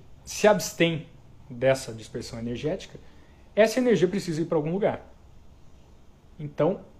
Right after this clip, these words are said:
ela, idealmente, e esse é, é um dos pontos chaves dessa, dessa questão, ela idealmente sublima-se. Ela começa a subir nesse tronco e vai-se, porque sublima-se, vai tornando-se cada vez mais sublime, mais etérea, mais energética,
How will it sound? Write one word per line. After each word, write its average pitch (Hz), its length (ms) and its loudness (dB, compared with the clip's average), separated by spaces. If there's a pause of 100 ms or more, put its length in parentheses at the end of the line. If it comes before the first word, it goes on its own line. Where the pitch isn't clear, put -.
(140)
ela, 180 520 6 (260)
idealmente, 156 920 6
e 131 80 -2
esse 131 220 -2
é, 131 80 -4 (420)
é 131 60 -14
um 117 120 -8
dos 117 140 -10
pontos 120 260 -12
chaves 117 260 -6
dessa, 117 380 -14
dessa 131 260 -6
questão, 139 360 -10 (320)
ela 190 160 2
idealmente 208 680 8
sublima-se. 175 920 -2 (560)
Ela 131 100 -6
começa 139 340 -6
a - 20 -6
subir 202 680 0 (360)
nesse 113 260 -12
tronco 160 340 -4 (420)
e 196 40 -4
vai-se, 180 380 6
porque 196 240 0
sublima-se, 156 580 -2
vai 156 120 0
tornando-se 185 520 0
cada 165 180 -2
vez 156 120 -2
mais 160 160 -6
sublime, 135 460 -4
mais 135 260 -2
etérea, 131 420 0
mais 135 260 -6
energética, 151 840 -6